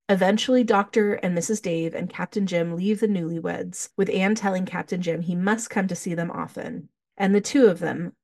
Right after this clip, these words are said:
are finally left alone in their perfect little house of dreams.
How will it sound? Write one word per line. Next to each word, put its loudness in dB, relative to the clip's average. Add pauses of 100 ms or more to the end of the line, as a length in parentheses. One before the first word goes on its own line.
(100)
are 2
finally 0
left 0
alone -4
in -2
their -4
perfect -8
little -2
house -8
of -6
dreams. -12